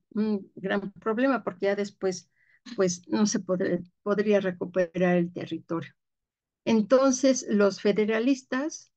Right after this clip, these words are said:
em, este, consideraban que la defensa requería un cambio de sistema político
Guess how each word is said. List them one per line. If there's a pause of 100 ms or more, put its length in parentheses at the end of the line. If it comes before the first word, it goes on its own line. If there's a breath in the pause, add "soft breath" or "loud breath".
em,
este,
consideraban
que
la
defensa
requería
un
cambio
de
sistema
político